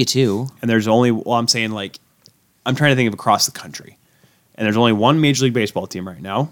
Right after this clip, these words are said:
Speaker 1: until Tampa finally gets their act together and moves and just sells the team, goes to Montreal.
Speaker 2: Well,
Speaker 1: There's
Speaker 2: they're,
Speaker 1: only
Speaker 2: they're
Speaker 1: one,
Speaker 2: already playing
Speaker 1: there's,
Speaker 2: half their games there.
Speaker 1: there is only one league.
Speaker 2: Ty, they're already playing half their games there.
Speaker 1: That should
Speaker 2: Next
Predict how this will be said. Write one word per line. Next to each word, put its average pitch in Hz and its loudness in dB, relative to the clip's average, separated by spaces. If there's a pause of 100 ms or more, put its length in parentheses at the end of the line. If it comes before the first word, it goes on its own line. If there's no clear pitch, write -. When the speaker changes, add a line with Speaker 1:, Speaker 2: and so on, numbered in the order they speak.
(120)
Speaker 1:
until 101 -8
Tampa 113 -6
finally 110 -2
gets - -4 (320)
their 107 0
act 104 -4
together 107 2
and 110 4
moves 104 2
and 101 0
just - 2
sells 107 4
the 135 0
team, 120 -4 (140)
goes 98 -4
to 123 0
Montreal. 117 2 (880)
Speaker 2:
Well, 139 8
Speaker 1:
There's 135 8
Speaker 2:
they're, 120 4
Speaker 1:
only 147 8 (100)
Speaker 2:
they're 135 2
Speaker 1:
one, 139 8
Speaker 2:
already 143 8
playing 131 6
Speaker 1:
there's, 127 4
Speaker 2:
half 123 4
their 117 0
games 98 -4
there. 80 -12
Speaker 1:
there 110 -4
is 104 -2
only 120 4
one 147 2
league. 110 -2
Speaker 2:
Ty, 110 2
they're 101 0
already 104 2
playing 95 -8
half 87 -12
their - -18
games 85 -12
there. - -20 (400)
Speaker 1:
That 107 2
should 107 4
Speaker 2:
Next 104 4